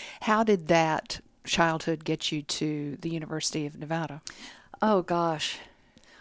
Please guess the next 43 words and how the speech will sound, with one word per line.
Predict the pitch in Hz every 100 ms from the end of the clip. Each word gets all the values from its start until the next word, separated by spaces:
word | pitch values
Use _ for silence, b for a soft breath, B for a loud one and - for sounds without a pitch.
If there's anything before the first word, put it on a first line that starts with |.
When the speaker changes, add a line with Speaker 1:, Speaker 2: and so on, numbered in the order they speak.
| -
Speaker 2:
Well, | 196
part | - 220 220
of | 185
it | 175
was | 165 -
traveling | - 185 165 160
all | 151
over | 156 156
the | 147
place. | 160 139 -
Basically, | 180 196 175 - 139
I | 175
went | 185 151
to | 143
four | - - 190 -
elementary | 165 151 143 143 143
schools, | - - 131 123 123 -
two | - 233 214
junior | 175 165 147
high | 151 151
schools, | - 143 135 - -
but | -
seventh | - - 180 170 160
and | 147
ninth | 151 147 -
grade | 147 135
at | 123
one | 139 139 131
and | 127
eighth | 143 -
grade | - 135 135
at | -
the | 139
other, | 139 131 120 127 B B B B -
and | 165
then | 156 147
three | - - 196 208
different | 175 156 170 - 156 -
high | - 170 175
schools, | 170 - 127 127 131 - B B B B _
starting | - - 175 180 180
in | 165 156
Northwest, | 151 147 - 143 - -